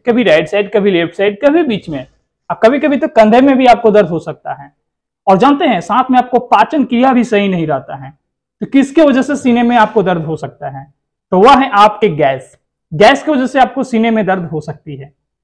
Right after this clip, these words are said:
जानते हैं क्यों बोल रहे हैं? क्योंकि मेरे एक viewers है ना, उनको यही समस्या हो रहा था। वह जो है ना, बहुत सारे report करवा लिए doctor से दिखा लिए, उनको जिस तरह सीने में दर्द हुआ, गए होंगे डॉक्टर के पास दिखाए होंगे, उनको डर होगा कि हमको heart, अति-,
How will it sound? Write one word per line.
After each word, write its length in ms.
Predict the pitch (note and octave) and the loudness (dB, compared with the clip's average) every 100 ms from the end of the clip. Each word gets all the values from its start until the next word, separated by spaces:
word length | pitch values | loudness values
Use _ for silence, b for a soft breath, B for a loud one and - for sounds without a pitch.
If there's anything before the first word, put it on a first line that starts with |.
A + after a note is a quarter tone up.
| _ _ _ - | _ _ _ -2
जानते 240 | D#4 F4+ | 0 0
हैं 120 | D#4 | 0
क्यों 200 | C#4+ A3+ | 0 0
बोल 140 | E3+ E3+ | 0 -2
रहे 120 | G3 | -2
हैं? 220 | G#3+ D#3 | -4 -6
क्योंकि 240 | A#3 C4 C#4 | -6 -2 0
मेरे 200 | C4+ C4+ | 2 0
एक 100 | A3 | -2
viewers 380 | F3+ A3 A#3+ | 0 2 0
है 60 | F3+ | -2
ना, 220 | D#3 C#3+ - | -6 -10 -8
उनको 200 | G#3 A3 | -4 2
यही 200 | A3+ A#3+ | 4 4
समस्या 380 | A#3+ G#3 F#3 F3+ | 2 -2 -2 -2
हो 100 | D#3 | 0
रहा 140 | D3 | 0
था। 280 | C3+ D3 D3 _ _ _ - | -4 -8 -20 _ _ _ -2
वह 140 | G3+ | 2
जो 140 | C#4 C4+ | 2 2
है 100 | C#4+ | 0
ना, 100 | D#4 | 0
बहुत 440 | F#3+ G#3 C4 C#4 | 0 0 0 -2
सारे 220 | - A3 | 0 2
report 340 | A#3 A3+ A3 A3 | 2 2 2 2
करवा 220 | G#3+ G3 | 2 2
लिए 200 | G3 A3+ | 2 0
doctor 360 | F3 D#3 - F#3 | 0 -2 -2 -6
से 120 | F3+ | -6
दिखा 260 | D#3+ C#3 | -8 -6
लिए, 300 | C3 C3+ C#3 _ _ _ | -8 -10 -20 _ _ _
उनको 240 | A3+ C#4+ | -4 -2
जिस 220 | A3+ B3 - | -2 -2 -2
तरह 120 | C#4+ | -4
सीने 260 | C4+ B3 | -2 -4
में 180 | B3+ B3+ | -4 0
दर्द 200 | G3 G#3 | 0 0
हुआ, 180 | A#3 B3+ | 0 0
गए 320 | F3+ D#3 E3+ | -2 0 0
होंगे 220 | A#3 A#3+ | 0 -2
डॉक्टर 280 | G#3+ F3 F3 | -2 -4 -4
के 60 | G#3+ | -6
पास 200 | G#3+ G3+ | -4 -4
दिखाए 300 | F#3 F3+ G#3 | -4 -6 -4
होंगे, 140 | G#3 | -4
उनको 200 | G#3+ G3+ | -4 -2
डर 180 | F#3+ G3 | 0 0
होगा 200 | G3+ A#3+ | 2 -2
कि 140 | C4+ | -2
हमको 200 | D4+ C#4+ | -2 -2
heart, 280 | A3 F#3 F#3+ | 0 -2 -2
अति-, 380 | G#3 G3+ F#3+ E3 | -6 -4 -6 -6